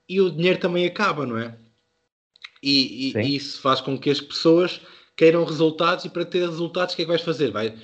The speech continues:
Speaker 1: não vais criar uma receita nova, vais, vais usar a receita já é usada, ah, de, de, desde sempre.
Speaker 2: Exatamente,
Speaker 1: E
Speaker 2: há medo de mudar, não é?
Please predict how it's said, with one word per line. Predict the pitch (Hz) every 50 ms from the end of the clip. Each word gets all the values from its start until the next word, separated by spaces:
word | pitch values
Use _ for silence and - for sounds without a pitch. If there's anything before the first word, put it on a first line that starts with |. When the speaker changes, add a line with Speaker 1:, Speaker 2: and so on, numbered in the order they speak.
| - -
Speaker 1:
não | 120 127
vais | 127 135 139 139
criar | - - 143 143 147
uma | 147 151 151 151
receita | 156 156 - 165 160 - 196
nova, | 220 269 277 247 180
vais, | 127 117 110 - - - 120 104
vais | 110 117 117 117 120
usar | 120 131 - -
a | 143
receita | 139 - 175 170 170 180 165
já | 170 180
é | 185
usada, | 185 175 175 185 190 185 190 196 175 - 113 110
ah, | 120 - 104 - - _ - - - _ _ _
de, | 113 110 107 113 127 127 117
de, | 113 120 131 131 110
desde | - 127 131 123 - -
sempre. | - - 127 123 127 120 - 110 - - - - - - _ _ _ _ _ _ _ -
Speaker 2:
Exatamente, | 127 117 127 - - 107 107 123 127 -
Speaker 1:
E |
Speaker 2:
há | 110 107
medo | 117 131 127 107
de | 113
mudar, | 113 117 113 104 110 104 98 95
não | 95 95
é? | 107